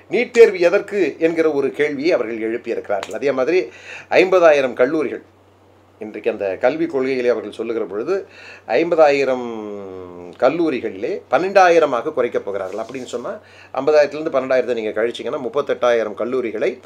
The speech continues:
அவர்கள் இழுத்து மூடப் போவதாக சொல்லப்படுவதாக எதிர்க்கட்சிகள், அஹ், குறிப்பிடுகின்றன. அதை பார்த்தீங்கன்னா,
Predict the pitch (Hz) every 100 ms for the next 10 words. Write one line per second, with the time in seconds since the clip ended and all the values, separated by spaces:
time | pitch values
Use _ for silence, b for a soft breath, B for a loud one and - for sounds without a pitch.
0 | B B B B 110 120 113 113 127 151
1 | 151 113 120 123 110 98 90 80 87 139
2 | 127 98 87 - 117 127 123 101 95 90
3 | 87 151 196 202 B B - 127 139 -
4 | 123 - 113 107 95 - 107 104 98 135
5 | 135 127 104 107 160 170 196 214 196 208
6 | 214 156